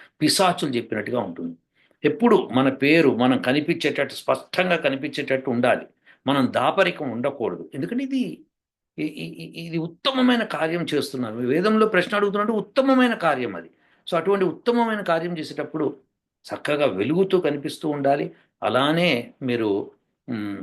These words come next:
ప్రశ్నతో అడిగే ముందు, "నా పేరు ఇదండి, నేను ఫలానా చోటు నుంచి, మ్, నేను మీ ప్రశ్న అడుగుతున్నాను" చెప్పడం తప్పులేదు, తప్పులేదు కదా, అది సమంజసం అది. ఎందుకంటే మీరు అడిగి తెలుసుకునేటప్పుడు మీరు ఎవరు ఏం చెప్పకుండా, "ఏ, చెప్పు బే" అన్నట్టుగా ఉంటుంది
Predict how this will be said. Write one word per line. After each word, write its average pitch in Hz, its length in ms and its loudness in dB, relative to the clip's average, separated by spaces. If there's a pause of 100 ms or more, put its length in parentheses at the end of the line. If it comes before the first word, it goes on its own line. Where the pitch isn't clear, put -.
(120)
ప్రశ్నతో 147 460 -2
అడిగే 143 280 0
ముందు, 139 260 -2
"నా 117 300 -4
పేరు 120 320 0
ఇదండి, 123 420 0
నేను 151 260 -4
ఫలానా 110 460 -2
చోటు 127 100 -4
నుంచి, 135 500 -8 (600)
మ్, 104 220 -2
నేను 101 220 -2
మీ 92 120 -2
ప్రశ్న 101 320 -4
అడుగుతున్నాను" 123 440 -2
చెప్పడం 202 360 0
తప్పులేదు, 180 680 0 (120)
తప్పులేదు 202 340 0
కదా, - 180 2
అది 139 320 -2 (420)
సమంజసం 220 800 4
అది. - 160 -12 (480)
ఎందుకంటే 220 260 2
మీరు 185 400 2
అడిగి 226 220 0
తెలుసుకునేటప్పుడు 185 720 -4
మీరు 175 140 2
ఎవరు 180 220 2
ఏం 185 220 0
చెప్పకుండా, 165 420 -2 (300)
"ఏ, 147 60 2
చెప్పు 151 260 -2
బే" 190 360 2 (160)
అన్నట్టుగా 156 340 0
ఉంటుంది 143 400 -4